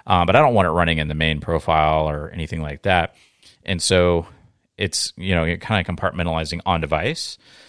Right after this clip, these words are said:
uh, as opposed to always having a sec-, secondary device. But, um, what's, what's your strategy with your new phone? Are you gonna be doing multiple devices, or are you just kinda tinkering because you're a creator?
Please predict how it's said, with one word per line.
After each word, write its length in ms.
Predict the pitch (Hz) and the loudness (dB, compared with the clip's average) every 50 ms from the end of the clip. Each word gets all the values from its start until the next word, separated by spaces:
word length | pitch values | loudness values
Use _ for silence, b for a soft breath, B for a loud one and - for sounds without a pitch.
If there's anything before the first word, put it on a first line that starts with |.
| b b b - - | b b b -16 -12
uh, 140 | 80 78 | -10 -10
as 140 | 78 73 76 | -10 -10 -10
opposed 220 | 73 - 85 82 - | -10 -8 -8 -6 -6
to 60 | 78 | -6
always 180 | 76 80 78 | -4 -4 -2
having 180 | 98 82 76 76 | -2 -4 -4 -4
a 40 | 76 | -6
sec-, 360 | - - 87 82 - - - | -4 -4 -4 -4 -4 -6 -6
secondary 640 | - - 87 - 82 82 85 78 78 76 76 - _ _ | -4 -4 -4 -4 -4 -2 -2 -2 -2 -4 -8 -12 _ _
device. 520 | 85 85 80 78 82 101 127 139 - - | -10 -6 -4 -2 -2 -2 -2 -4 -8 -10
But, 340 | - _ - 95 85 - - 90 | -10 _ 0 0 0 0 0 -2
um, 320 | 85 82 82 80 76 - B B B B B | -2 -2 -2 -4 -6 -8 B B B B B
what's, 340 | - 120 131 - - - - - | 4 4 4 4 2 -6 -8 -4
what's 260 | 101 110 113 - - | -2 -2 -2 -2 -2
your 80 | 117 95 | -4 -4
strategy 500 | - - 107 98 95 95 87 92 92 90 | -2 0 2 4 4 2 2 0 -2 0
with 240 | 85 85 - - _ - | 0 -2 -4 -4 _ -8
your 140 | - 92 85 | -2 -2 0
new 180 | 82 82 87 92 | 0 0 0 -2
phone? 320 | - - 85 78 76 76 | -2 0 0 0 0 0
Are 80 | 78 78 | -2 -4
you 160 | 78 82 87 | -4 -4 -4
gonna 220 | 80 95 90 87 | -2 0 0 0
be 280 | 80 87 85 85 82 78 | 0 -2 -2 -2 -2 -4
doing 580 | - - - 95 87 87 85 82 85 87 - _ | -6 -6 -4 -2 -2 0 0 -2 -4 -6 -8 _
multiple 460 | - 92 85 87 85 - - - 95 | -14 -6 -4 -4 -4 -4 -4 -4 -2
devices, 600 | 82 87 80 92 123 151 - - 202 202 175 117 | 0 0 2 4 4 2 2 -2 -4 -6 -4 -2
or 120 | 104 92 85 | 0 0 0
are 80 | 80 | 0
you 180 | 78 80 85 82 | 0 -2 -2 -2
just 240 | 76 82 76 - - | -2 -2 -4 -4 -6
kinda 400 | - 95 85 82 80 76 87 - _ _ _ _ _ _ _ _ - | -6 -4 -4 -2 -4 -4 -6 -10 _ _ _ _ _ _ _ _ -6
tinkering 580 | - 110 95 87 - 82 80 78 76 76 - - | -2 -2 -2 -2 -2 -4 -6 -6 -6 -8 -10 -12
because 300 | - 90 - 87 80 76 | -14 -8 -6 -6 -6 -4
you're 240 | 78 78 78 76 73 | -4 -4 -4 -4 -4
a 60 | 73 | -4
creator? 640 | - - - - 85 78 76 78 - 50 50 107 | -6 -10 -12 -8 -6 -6 -4 -4 -6 -8 -10 -12